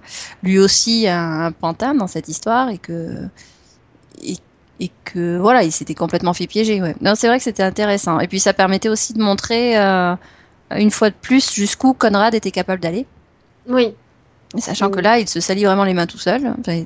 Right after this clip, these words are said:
Speaker 1: littéralement. <laughs>
Speaker 2: J'ai, oui, alors dans une scène que, pour le coup, qui m'a vraiment surprise, parce que je m'y attendais vraiment pas, quoi.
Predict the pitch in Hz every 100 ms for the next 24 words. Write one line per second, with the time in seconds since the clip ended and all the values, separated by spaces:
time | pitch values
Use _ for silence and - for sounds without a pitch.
0 | 202 180 190 175 175 - - - - -
1 | 202 226 - 240 277 330 320 226 214 220
2 | 220 247 330 381 370 302 254 240 220 220
3 | 220 370 - 247 190 214 330 359 311 -
4 | 294 277 220 - 220 220 214 208 208 220
5 | 220 233 254 294 277 233 233 - 208